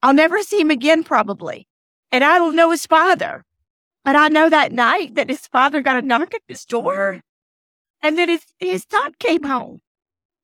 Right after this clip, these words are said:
And from a biblical sense, if you wanna call it the prodigal son, absolutely.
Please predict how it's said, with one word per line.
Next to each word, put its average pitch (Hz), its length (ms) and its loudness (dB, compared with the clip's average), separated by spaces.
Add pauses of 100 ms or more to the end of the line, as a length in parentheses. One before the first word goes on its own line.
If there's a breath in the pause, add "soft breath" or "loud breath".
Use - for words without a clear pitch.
And 247 120 -2
from 330 160 0
a 294 60 4
biblical 320 440 0
sense, 415 300 -4
if 311 80 -2
you 294 100 2
wanna 320 180 4
call 330 220 2
it 320 100 0
the 302 60 -8
prodigal 294 420 0
son, 302 460 0 (100)
absolutely. 247 840 -4